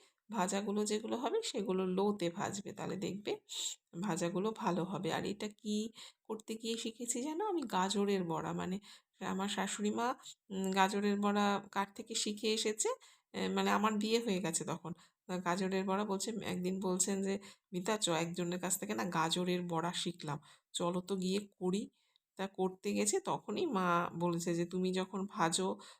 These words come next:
তখন হাইয়ে দেবে, হাইয়ে দাও না, হাইয়ে দেবে না, এরম লোতে দেবে,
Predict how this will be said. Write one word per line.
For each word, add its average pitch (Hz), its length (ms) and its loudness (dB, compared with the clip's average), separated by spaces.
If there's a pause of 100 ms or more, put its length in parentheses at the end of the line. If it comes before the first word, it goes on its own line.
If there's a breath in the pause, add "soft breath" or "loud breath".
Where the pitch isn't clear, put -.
(100)
তখন 180 240 -2
হাইয়ে 196 400 2
দেবে, 208 340 0 (120)
হাইয়ে 185 380 4
দাও 214 240 4
না, 403 100 4
হাইয়ে 180 360 6
দেবে 147 260 -2
না, 143 160 -4 (460 soft breath)
এরম 190 260 2
লোতে 185 520 6
দেবে, 202 320 4